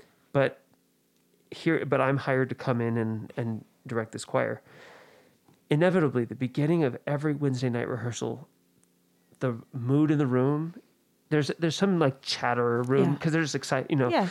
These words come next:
Speaker 2: happy to
Speaker 1: these
Speaker 2: see each other.
Speaker 1: stay-at-home moms who are just
Speaker 2: <clears throat> Yeah.
Speaker 1: love to see another adult and connect, right? Th-, that kind
Speaker 2: Totally.
Speaker 1: of energy.
Speaker 2: Yeah.
Speaker 1: But most of the room is just tired.
Speaker 2: Yeah.
Speaker 1: Right?
Speaker 2: Yeah.
Speaker 1: And, and I'm tired.
Speaker 2: Yeah.
Speaker 1: 'Cause I've fin-, just finished a whole day of teaching.
Speaker 2: Yeah.
Speaker 1: Right? And yet,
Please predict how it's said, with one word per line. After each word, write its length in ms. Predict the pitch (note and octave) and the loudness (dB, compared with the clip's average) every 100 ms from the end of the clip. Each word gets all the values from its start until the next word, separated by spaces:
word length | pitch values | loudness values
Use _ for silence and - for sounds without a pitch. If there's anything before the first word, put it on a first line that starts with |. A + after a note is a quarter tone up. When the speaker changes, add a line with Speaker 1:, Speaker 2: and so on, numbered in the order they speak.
| - | -2
Speaker 2:
happy 180 | D4+ C#4+ | 2 2
to 20 | |
Speaker 1:
these 100 | B3+ | 2
Speaker 2:
see 100 | C4+ | 0
each 120 | A3+ | 2
other. 180 | F#3 D#3 | 2 0
Speaker 1:
stay-at-home 640 | - - D3 C3+ C3+ B2+ | -2 0 0 0 0 0
moms 400 | A#2+ D#3+ D#3+ D#3 | 0 0 2 0
who 80 | D3+ | -2
are 40 | C#3 | -2
just 160 | C3 | -2
Speaker 2:
<clears throat> 20 | |
Yeah. 80 | D3 | 0
Speaker 1:
love 240 | C#3+ C#3+ C#3+ | 2 2 -2
to 80 | B2+ | -10
see 220 | - C#3+ | -2 0
another 260 | B2+ A#2+ B2 | 2 2 0
adult 500 | A2+ E3 D#3 D3+ - | 0 0 2 0 -2
and 180 | C3 | -6
connect, 480 | - C3+ C#3 C#3+ - | -4 -4 -4 -6 -4
right? 160 | C3+ C3+ - | -4 -4 -2
Th-, 100 | D#3+ | -2
that 60 | D#3 | 2
kind 120 | G#3 | 2
Speaker 2:
Totally. 180 | F3+ E3 | 2 2
Speaker 1:
of 60 | C3 | 2
energy. 440 | B2+ B2 C3+ C#3 - - | 2 0 -2 -4 -8 -4
Speaker 2:
Yeah. 160 | G3+ | 0
Speaker 1:
But 140 | E3+ C#3+ | 0 0
most 400 | C#3 C#4 - C#3+ | 0 0 -2 -2
of 60 | |
the 60 | B2+ | 0
room 200 | B2 A#2 | 0 0
is 80 | A2 | -4
just 220 | C3 A#2+ _ | -8 -10 _
tired. 640 | - - A2 G#2+ G#2 - - - | -14 -8 -8 -6 -8 -12 -18 -8
Speaker 2:
Yeah. 300 | G3 F3 D#3 - | -2 -2 -2 -4
Speaker 1:
Right? 240 | C#3 F3 - | -2 -2 -2
Speaker 2:
Yeah. 220 | F#3+ E3+ - - - - - - | -2 -2 -4 -18 -20 -20 -20 -2
Speaker 1:
And, 280 | C3+ B2 - - _ - | -2 0 -6 -18 _ -4
and 120 | C3+ | -2
I'm 280 | D3 F3+ E3+ | 2 2 0
tired. 480 | - G2 - - - - | -2 -4 -4 -10 -14 -2
Speaker 2:
Yeah. 220 | G3+ D#3 - | 0 0 -4
Speaker 1:
'Cause 120 | - | -2
I've 200 | C#3+ F3 | 0 0
fin-, 220 | - C#3+ | -2 -2
just 160 | C3+ B2+ | -2 0
finished 300 | C#3+ A#2+ - - | 0 -2 -6 -14
a 80 | |
whole 200 | B2+ D3+ | -4 -2
day 140 | C3 A2 | -2 -2
of 120 | G2+ | -4
teaching. 360 | - B2+ - - | -8 -10 -12 -12
Speaker 2:
Yeah. 160 | - E3+ | -6 -2
Speaker 1:
Right? 160 | C#3+ - _ - - - - _ _ _ | -2 -6 _ -20 -20 -20 -20 _ _ _
And 160 | C3+ B2 | -4 -2
yet, 280 | A#2+ - | -2 -2